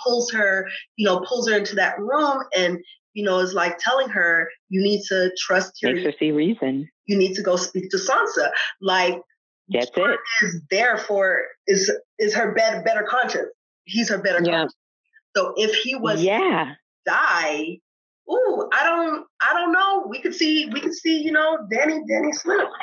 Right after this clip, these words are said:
Speaker 1: We could see Danny slip. Um, yeah, I don't,
Speaker 2: Maybe.
Speaker 1: I don't wanna think about, um, Jorah, <laughs> Jorah.
Speaker 2: But I do, I mean, but you're right. Jorah does, um, you know, he tries to remind her of being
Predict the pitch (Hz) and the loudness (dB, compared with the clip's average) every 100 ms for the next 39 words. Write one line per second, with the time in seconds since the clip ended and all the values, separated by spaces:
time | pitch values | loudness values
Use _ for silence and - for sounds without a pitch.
0 | - - - 403 - 349 339 330 - - | -14 -8 -4 -2 0 0 2 0 -2 0
1 | - - - - - - - - - 254 | 0 0 -4 -2 2 2 0 -2 -2 0
2 | 277 330 - 220 254 233 233 294 247 - | 2 2 2 2 0 -2 -2 0 2 0
3 | 247 254 185 208 160 226 226 202 226 240 | 0 0 0 0 2 2 2 2 0 0
4 | - 269 571 262 226 240 220 190 180 175 | -2 0 2 2 0 -4 -2 0 0 0
5 | - 175 175 175 - 170 170 226 - 214 | 0 -2 -2 -4 -2 0 2 0 0 -4
6 | - - - 185 269 254 202 262 285 - | -6 -10 -6 -2 0 -2 -2 -2 -2 -2
7 | 233 240 247 226 220 233 233 240 208 165 | -2 0 0 0 0 2 0 0 0 -2
8 | 160 208 214 170 131 156 165 180 190 180 | -2 0 0 -2 -2 0 2 2 0 -4
9 | - - - _ _ 165 165 160 156 165 | -14 -18 -18 _ _ -2 0 0 -2 -2
10 | - - 214 202 226 - 214 208 240 - | -2 0 2 2 0 -2 0 0 0 0
11 | 220 185 180 190 202 202 190 202 196 165 | 0 0 0 2 2 0 0 2 2 0
12 | 165 147 180 175 160 | 0 -2 0 2 0